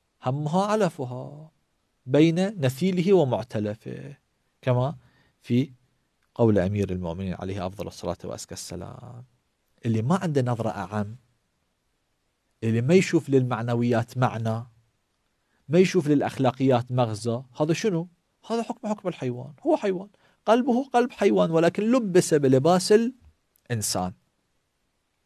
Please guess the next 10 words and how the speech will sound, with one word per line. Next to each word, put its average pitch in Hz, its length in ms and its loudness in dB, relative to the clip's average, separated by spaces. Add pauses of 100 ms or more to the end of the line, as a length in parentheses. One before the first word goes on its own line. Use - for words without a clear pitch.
(180)
ولذلك 117 640 0 (920)
يوحي 185 400 2
القرآن 107 460 -6
الكريم 95 480 -14 (480)
بهجر 127 500 4
هؤلاء، 95 500 -4 (520)
يقول: 143 320 4
"فأعرض 135 680 -2
عمن 104 320 -6
تولى 92 540 2